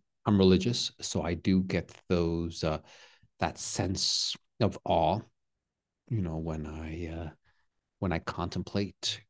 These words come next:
you know, and when I, uh, you know, think of my existence, you know, especially when I think of my, um,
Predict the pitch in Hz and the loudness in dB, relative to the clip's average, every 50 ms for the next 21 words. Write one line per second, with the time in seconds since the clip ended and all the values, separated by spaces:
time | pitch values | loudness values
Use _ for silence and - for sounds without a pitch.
0 | _ _ _ - - 113 95 85 82 82 85 82 87 87 82 85 82 80 80 78 | _ _ _ -6 -4 -2 -2 -2 -2 -4 -6 -6 -6 -6 -6 -6 -8 -8 -10 -10
1 | 78 82 85 87 85 87 87 87 85 82 82 82 85 87 87 90 - _ _ _ | -10 -10 -10 -10 -12 -12 -12 -12 -12 -12 -12 -12 -14 -14 -14 -16 -16 _ _ _
2 | _ _ _ - 113 104 90 82 80 69 - - _ _ _ _ _ _ _ _ | _ _ _ -6 -4 -4 -2 -4 -6 -10 -12 -18 _ _ _ _ _ _ _ _
3 | _ _ _ _ _ _ _ _ _ _ _ _ _ _ _ _ _ - - 110 | _ _ _ _ _ _ _ _ _ _ _ _ _ _ _ _ _ -4 -4 -2
4 | - 98 95 92 87 87 85 - - 101 101 92 - - - 82 80 82 - - | 0 0 2 2 2 2 2 0 0 0 0 0 0 -2 -4 -6 -8 -6 -6 -8
5 | - - - - _ _ - 110 90 85 - - - 87 - - - 85 80 82 | -8 -8 -10 -14 _ _ -4 -2 -2 -2 -2 -2 -2 -2 -2 -2 -4 -6 -4 -4
6 | 82 80 78 78 78 78 80 82 80 - _ - - - - - - - _ _ | -4 -4 -4 -4 -4 -4 -4 -4 -4 -6 _ -20 -20 -20 -20 -20 -20 -20 _ _
7 | _ _ _ _ _ - - 98 92 - 92 80 78 - - - - - - 104 | _ _ _ _ _ -2 0 0 2 2 2 0 0 -4 -12 -16 -16 -8 -2 2
8 | 90 80 78 - - 92 87 76 - | 2 2 2 0 -2 -4 -4 -6 -8